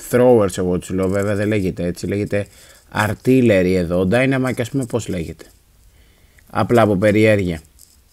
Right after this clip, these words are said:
Artillery, έτσι λέγονται αυτοί. Ωραία, alt-, Artillery τέλος πάντων είναι. Ωραία, θα παίξουμε πρώτα με τον Άντζελο. Πάμε λίγο να τους ανεβάσουμε λίγο power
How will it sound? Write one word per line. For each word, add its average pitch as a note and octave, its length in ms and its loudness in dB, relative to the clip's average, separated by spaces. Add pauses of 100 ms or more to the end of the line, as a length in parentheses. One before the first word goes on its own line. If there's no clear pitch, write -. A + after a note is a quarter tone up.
(1000)
Artillery, A2+ 720 2
έτσι A2 260 0
λέγονται G2+ 300 2
αυτοί. G2+ 180 -2
Ωραία, C#3 300 4 (160)
alt-, C#3 400 0
Artillery D#3 840 6
τέλος B2 260 2
πάντων G#2 440 2
είναι. F#2+ 360 -2 (760)
Ωραία, B2 260 4
θα C3 80 0
παίξουμε G#3 300 2
πρώτα G#3+ 200 4
με G#3+ 100 2
τον D3+ 180 6
Άντζελο. A#2 460 4
Πάμε E3 260 4
λίγο D3 240 4
να A#2+ 120 0
τους - 120 -6
ανεβάσουμε G#2+ 560 -2
λίγο F#2 280 -4
power F#2 240 2